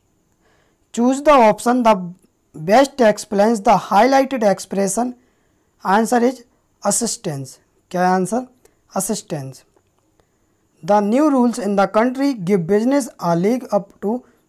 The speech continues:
face competition from other countries।" Next question is, "Choose the appropriate,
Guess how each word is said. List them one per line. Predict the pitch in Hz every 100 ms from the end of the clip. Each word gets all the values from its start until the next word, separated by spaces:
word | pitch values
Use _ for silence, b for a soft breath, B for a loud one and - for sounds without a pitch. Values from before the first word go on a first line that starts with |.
| -
face | 233 294 - 220
competition | 185 180 196 196 247 277 b b b -
from | 240 -
other | 175 196 254
countries।" | 233 170 151 151 127 - _ _ _ _ _ _ _ _ _ _ _ _ _ 170
Next | 190 190
question | 233 220 240
is, | 226 254 - _ _ _ _ _ _ _ _ _ _ _ _ _ _ _ -
"Choose | 226 233 254
the | 320 294 226
appropriate, | 220 233 220 233 202